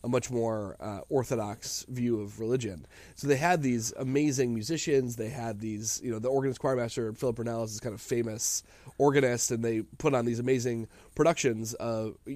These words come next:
of the Nine Lessons and Carols. Actually, there was only five at my church, but sure. But they did five Lessons and Carols at, at my church, and I remember, you know, that was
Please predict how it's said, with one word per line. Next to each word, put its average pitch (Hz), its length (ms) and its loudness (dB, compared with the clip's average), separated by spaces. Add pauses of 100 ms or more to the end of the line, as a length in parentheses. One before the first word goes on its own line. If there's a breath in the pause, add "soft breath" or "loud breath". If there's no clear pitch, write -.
of 117 160 -2
the 117 80 -2
Nine 117 140 2
Lessons 110 260 -4
and 104 100 -8
Carols. 117 340 -2
Actually, 127 220 -2
there 127 60 4
was 123 140 -2
only 151 240 2
five 113 580 -4
at 101 100 -8
my 107 120 -8
church, 95 320 -10
but 101 200 -8
sure. - 240 -8 (240 loud breath)
But 120 80 2
they 139 80 8
did 143 140 2
five 147 300 4
Lessons 117 260 0
and 104 100 -6
Carols 107 360 -6
at, 101 200 -8
at 107 120 -6
my 101 120 -6
church, 107 300 -8
and 113 120 -2 (340 loud breath)
I 143 60 2
remember, 151 500 4 (720)
you 160 100 2
know, 131 160 4 (120)
that 151 280 2
was 131 580 4